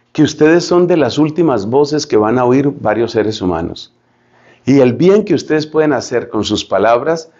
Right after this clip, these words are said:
con sus voces, es maravilloso. Pues lo sé por lo que les cuento de mi papá.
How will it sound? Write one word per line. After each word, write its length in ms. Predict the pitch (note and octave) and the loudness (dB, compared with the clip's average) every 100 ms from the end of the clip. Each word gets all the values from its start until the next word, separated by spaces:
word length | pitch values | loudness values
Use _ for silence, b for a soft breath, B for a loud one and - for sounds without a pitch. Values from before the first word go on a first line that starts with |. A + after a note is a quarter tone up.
| b b | b b
con 180 | - B2+ | -2 0
sus 260 | A2+ G2+ G2+ | 0 -2 2
voces, 540 | C3+ C#3 E3 D3+ - | 0 0 -4 -6 -4
es 400 | C3+ C#3 - - - | -2 -2 -4 -14 -2
maravilloso. 1000 | B2+ A#2+ G#2+ F#2+ F#2+ F#2 A2 - - - _ b b b b _ | 0 2 2 0 0 0 0 -2 -12 -16 _ b b b b _
Pues 160 | C#3 A#2 | 0 2
lo 120 | A#2 | 0
sé 200 | A#2+ D#3+ | 2 0
por 200 | D#3+ B2+ | 0 0
lo 140 | G#2+ | -2
que 120 | G#2+ | -2
les 180 | F#2+ F2+ | -2 -2
cuento 260 | - A2+ C3+ | -2 -2 0
de 60 | |
mi 100 | A#2+ | -2
papá. 480 | F#2 F2 F2 D2+ - | -2 -4 -4 -6 -10